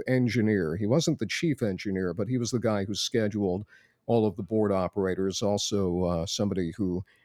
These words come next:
ran a very professional, uh, tight shop. Had some contact with, uh, Jeff Krause, who, again, I don't think was also, uh, very enthusiastic about having us there, but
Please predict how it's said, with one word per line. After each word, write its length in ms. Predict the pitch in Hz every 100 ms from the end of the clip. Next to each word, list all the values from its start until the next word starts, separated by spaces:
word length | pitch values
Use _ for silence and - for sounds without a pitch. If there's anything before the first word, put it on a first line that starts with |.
| -
ran 240 | 123 113 101
a 60 |
very 260 | 90 107 101
professional, 840 | - 101 104 95 - 92 87 82
uh, 240 | 85 90 80
tight 340 | - 113 101 - -
shop. 480 | - 120 98 - - - - -
Had 260 | 135 151
some 520 | - - 214 233 220 - - _ _ _ _ _ _ -
contact 640 | 165 151 143 151 131 120
with, 380 | 117 117 98 -
uh, 220 | 107 101
Jeff 340 | 92 131 123 -
Krause, 640 | - 110 87 120 127 -
who, 180 | - 95
again, 360 | 98 117 113 110
I 140 | 104
don't 200 | 104 107
think 220 | - 117
was 160 | 101 92
also, 540 | 104 104 - 101 90
uh, 120 | 90 82
very 280 | 104 107 98
enthusiastic 960 | 87 127 110 98 95 98 98 107 95
about 280 | 98 92 87
having 360 | 110 101 95
us 160 | 87 -
there, 240 | 98 92
but 200 | 90 113